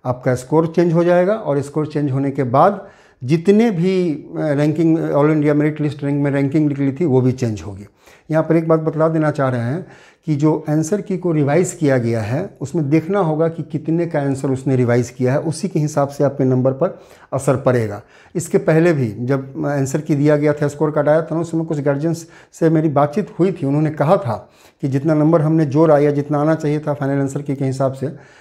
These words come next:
या उसके पहले जो आंसर की दिया गया था, उसके हिसाब से नंबर मिले नहीं।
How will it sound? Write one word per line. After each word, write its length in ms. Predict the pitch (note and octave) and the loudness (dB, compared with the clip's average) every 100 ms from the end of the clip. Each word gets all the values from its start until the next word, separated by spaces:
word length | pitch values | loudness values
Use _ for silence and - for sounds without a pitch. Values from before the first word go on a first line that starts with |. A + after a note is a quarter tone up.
| _ | _
या 100 | D3 | 2
उसके 200 | D3+ D#3+ | 4 0
पहले 300 | E3 D#3+ F3 | 2 4 4
जो 100 | E3 | 4
आंसर 220 | D#3+ D#3+ | 0 0
की 140 | D3+ D#3 | -4 -2
दिया 200 | D3+ D3 | 0 0
गया 180 | D3 D3 | 2 0
था, 140 | D3+ C#3 C#3+ C#3+ D3 D3+ | 0 -2 -2 -6 -10 -8
उसके 220 | D#3+ - | -8 -2
हिसाब 180 | G3 F#3 | 0 0
से 120 | F3+ | 0
नंबर 240 | F3 E3+ F#3 | 0 2 2
मिले 280 | D#3 D3 D#3 | 4 4 2
नहीं। 260 | A#2+ G2+ | 0 -4